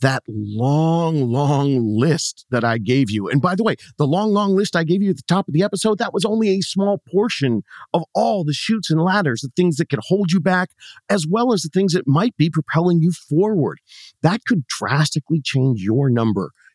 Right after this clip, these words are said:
your personal monthly number, which then you could fit into your personal decisions of how conservative or how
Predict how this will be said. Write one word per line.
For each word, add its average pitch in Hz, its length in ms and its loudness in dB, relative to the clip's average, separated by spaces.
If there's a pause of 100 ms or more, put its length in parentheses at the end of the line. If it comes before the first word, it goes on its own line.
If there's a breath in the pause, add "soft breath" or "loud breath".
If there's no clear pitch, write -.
your 117 440 0 (220)
personal 131 800 -2 (260)
monthly 110 680 0
number, 127 580 0 (400 soft breath)
which 131 300 0
then 143 540 0
you 127 160 0
could 143 160 -2
fit 135 220 0
into 123 400 0
your 110 360 0 (240)
personal 180 560 0
decisions 139 680 0 (420 loud breath)
of 147 120 2
how 120 320 -2
conservative 135 800 0
or 107 140 0
how 123 280 0